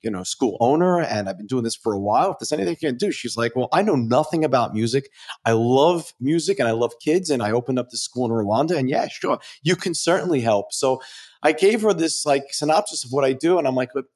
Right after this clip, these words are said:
we don't have teachers, we have coaches." And she stopped me right there. She said, "You can't do that in Rwanda." And I said, "I can't do what?" She said, "Well, you can't describe these teachers as coaches because they're music school teachers, and that's the way they know it.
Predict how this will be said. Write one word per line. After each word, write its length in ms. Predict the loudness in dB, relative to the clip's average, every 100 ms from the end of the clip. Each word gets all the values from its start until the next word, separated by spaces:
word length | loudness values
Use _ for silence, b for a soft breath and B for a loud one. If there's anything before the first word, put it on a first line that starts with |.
| -6
we 120 | -2
don't 100 | -2
have 160 | -2 -4
teachers, 460 | 0 0 0 -2
we 80 | 0
have 180 | -2 -2
coaches." 480 | 0 2 2 -4 -6
And 100 | -8
she 140 | -8
stopped 460 | -8 -4 -2 -2 -2
me 80 | -2
right 280 | 0 -2
there. 160 | 0 -2
She 140 | 0
said, 200 | -4 -6
"You 120 | -6 -8
can't 320 | -4 -4 -4 -8
do 200 | -8 -4
that 300 | -2 -2 -4 B B B B -4
in 100 | 0
Rwanda." 600 | 2 4 4 4 2 -2 -8 _
And 120 | -6 -4
I 20 |
said, 160 | -4 -4
"I 60 | -6
can't 260 | -4 -4
do 80 | -2
what?" 300 | 0 2 0
She 100 | -4
said, 160 | -6 -2
"Well, 80 | 0
you 140 | -2
can't 240 | 0 -2 0
describe 500 | -4 0 0 0 -2
these 160 | -6
teachers 460 | -6 -8 -8 -8 -8
as 80 | -4
coaches 460 | 0 0 0 -4
because 360 | -4 -2 -2 -2 B B
they're 100 | 0
music 280 | 2 -2 -4
school 200 | -4 -2
teachers, 440 | -2 -4 -6 -8 -4
and 140 | 0
that's 220 | 0 0
the 100 | -2
way 220 | 2 2
they 160 | 2 0
know 220 | 0 0
it. 80 | -2